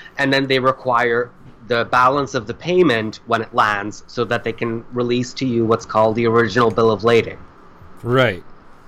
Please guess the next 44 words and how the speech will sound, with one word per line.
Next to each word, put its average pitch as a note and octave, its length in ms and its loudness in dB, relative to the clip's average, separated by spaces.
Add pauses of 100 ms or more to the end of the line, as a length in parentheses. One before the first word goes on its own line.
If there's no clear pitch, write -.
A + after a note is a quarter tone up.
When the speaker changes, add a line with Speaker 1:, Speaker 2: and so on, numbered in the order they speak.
(280)
Speaker 1:
The C#3+ 140 4
Speaker 2:
Okay. D#3 100 6
Speaker 1:
original F#3 320 4
bill F3+ 180 2
of D#3+ 140 2
lading D3+ 420 4
needs B2 280 -4
to C3 80 -8
be A#2+ 440 -4 (380)
overnighted B2+ 720 2 (100)
to A2+ 440 -4
the A#2 140 -2
customs C#3 380 -2
officer G#2+ 540 0
so A#2 160 -4
that G#2+ 160 -4
they A2 100 -8
can A#2 180 2
release A2+ 360 2
it. - 120 -12 (840)
Sorry, C#3+ 300 2 (100)
not C#3+ 160 -2
the - 60 -6
customs C3+ 340 -4
officer, B2+ 400 -2
the A#2+ 100 -4
freight A2+ 240 -2
forwarder. F#2 280 -10 (200)
Speaker 2:
The C#3+ 140 -2
freight, C#3+ 220 2
yeah, B2+ 240 4
Speaker 1:
Um, B2+ 100 0
Speaker 2:
okay. F#2+ 180 -6 (380)
Speaker 1:
Yeah, B2 140 -2 (180)
the E3+ 80 -4
freight G3+ 200 2
forwarder. A2 300 -6 (220)
So, F#3 200 0
like, F3 400 2 (540)
the D#3+ 100 -2
freight F#3+ 280 0
forwarder F3 320 -2
gets C#3+ 260 -4
the C3+ 440 -8